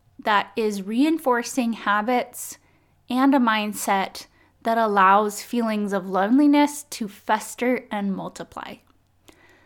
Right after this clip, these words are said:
Now, I don't know about you, but I have absolutely been in a place where my thought life was a vicious cycle of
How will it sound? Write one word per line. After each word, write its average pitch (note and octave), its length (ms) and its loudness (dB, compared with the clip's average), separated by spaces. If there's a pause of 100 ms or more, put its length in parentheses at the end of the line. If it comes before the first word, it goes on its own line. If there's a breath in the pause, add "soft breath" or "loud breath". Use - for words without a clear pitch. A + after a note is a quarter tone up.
(200 soft breath)
Now, - 180 -6
I - 140 -2
don't C4+ 160 0
know F#4 160 0
about G4 300 2
you, C4+ 520 0 (300)
but G3+ 300 -2 (600)
I A3 200 2
have G#3 240 -4
absolutely C4+ 840 -2
been A3 340 -2
in B3+ 100 2
a C4 160 2
place G3+ 580 -6 (140)
where F#3+ 720 -4 (540 soft breath)
my G#3+ 400 0
thought A#3 420 0
life - 640 -8
was G3 580 0
a F#3+ 200 -2
vicious G3+ 500 -6
cycle G#3 880 -2 (460 soft breath)
of F#3+ 640 0